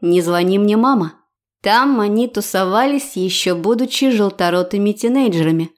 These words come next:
Точнее, студенты там зависали, а Ева с подружками терлась рядом. До совершеннолетия им было еще ой как далеко. Уже позже, когда Ева приезжала к родителям,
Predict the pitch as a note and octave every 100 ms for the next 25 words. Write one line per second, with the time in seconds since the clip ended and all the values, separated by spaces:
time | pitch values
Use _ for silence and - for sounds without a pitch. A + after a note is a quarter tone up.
0 | _ _ _ G3 F#3+ G#3+ A#3 B3 A#3 A3
1 | - A#3 A3 C4+ F#3 E3+ D#3+ E3+ F3+ F3
2 | F#3 - D4 E4+ E4 - - - - A3
3 | A3+ B3 D#4 F4 E4 G#3+ G#3 C4 C4+ C#4
4 | C4+ C4 G3 A3 G3 - E3 E3+ F3+ F#3
5 | - _ _ _ F#3 F3+ A#3 A#3 G#3 G3+
6 | A3+ A3 G#3 A#3 A#3 F3+ F3 F3 F#3 F3+
7 | F3+ F#3+ C#4+ - D#3+ D#3 E3 - A#3 A#3
8 | _ _ _ - G#3+ A#3 A#3 - D#4 C#4
9 | F3 E3 E3 F3+ G#3 G#3 G#3 G3 G3 G3+
10 | G3 F#3+ F#3+ A3+ C#4 G3+ F3+